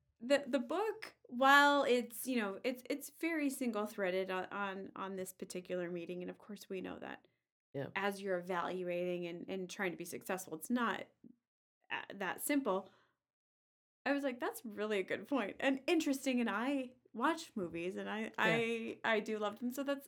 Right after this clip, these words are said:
Speaker 1: that's a great point. So, um, Will is,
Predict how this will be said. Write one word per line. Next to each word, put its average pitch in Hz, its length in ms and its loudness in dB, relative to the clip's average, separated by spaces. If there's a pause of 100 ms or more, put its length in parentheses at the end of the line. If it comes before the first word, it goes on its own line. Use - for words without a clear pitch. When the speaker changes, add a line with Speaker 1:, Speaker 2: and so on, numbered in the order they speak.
Speaker 1:
that's 311 160 -4
a 294 60 -6
great 302 180 -4
point. 330 260 -4
So, 240 220 0 (880)
um, 240 560 4 (1400)
Will 311 460 2 (680)
is, 233 400 6